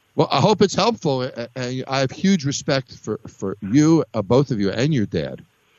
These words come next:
for jumping into an industry like this. It's a tough industry where you're producing everything yourself, engineering everything yourself.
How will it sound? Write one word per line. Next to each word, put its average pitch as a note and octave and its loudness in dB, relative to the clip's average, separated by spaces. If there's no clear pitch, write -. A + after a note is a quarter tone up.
for G#2 2
jumping A#2+ 0
into A#2 0
an G2 0
industry A#2 -2
like G#2+ -2
this. G#2 -4
It's - -8
a E2+ -12
tough A#2 -4
industry E2 -6
where D#2+ -4
you're E2 -4
producing G#2+ 0
everything G2+ -2
yourself, G2 -2
engineering F2 -2
everything G#2 -4
yourself. F#2+ -6